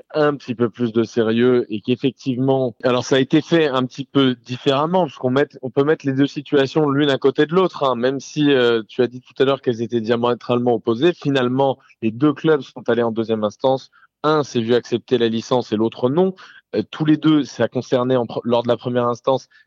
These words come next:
des raisons principalement financières. On sait que la commission externe à Swiss Basket, qui a statué en deuxième instance pour Vevey, communiquera bientôt sur les raisons qui les ont amenés à refuser.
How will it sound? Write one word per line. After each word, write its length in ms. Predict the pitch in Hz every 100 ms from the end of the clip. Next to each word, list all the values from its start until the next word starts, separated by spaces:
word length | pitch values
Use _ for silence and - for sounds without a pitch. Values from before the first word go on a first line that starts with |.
| _ 107
des 100 | 120
raisons 380 | 107 113 113 123
principalement 540 | - 113 - 104 98 -
financières. 680 | - 151 170 - 175 175 - - -
On 80 | 120
sait 220 | 113 151
que 100 | -
la 100 | 113 - _
commission 540 | - 147 147 - 147 -
externe 500 | 135 - 151 131 117
à 20 |
Swiss 240 | - 113
Basket, 400 | 117 110 - 120 _ _ _
qui 100 | -
a 60 | 101
statué 360 | - 147 -
en 120 | 151 135
deuxième 280 | 127 127
instance 380 | 123 117 131 123
pour 180 | - 113
Vevey, 300 | 113 113 120 _ _ _
communiquera 580 | 165 175 180 165 - 156
bientôt 400 | 135 127 147 135
sur 180 | - 113
les 120 | 110
raisons 420 | 120 127 139 135 - - -
qui 160 | - 104
les 200 | 110 107
ont 80 | 113
amenés 260 | 113 123
à 60 | 117
refuser. 580 | 98 110 - 120 185